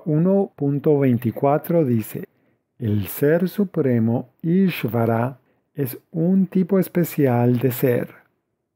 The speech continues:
no afectado por aflicciones, kleshas, acciones, karma, consecuencias, vipaka, o sus impresiones".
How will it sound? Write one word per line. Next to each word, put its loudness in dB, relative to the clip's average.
no 0
afectado 0
por 0
aflicciones, -2
kleshas, -2
acciones, 0
karma, -2
consecuencias, 0
vipaka, -2
o -2
sus -6
impresiones". -2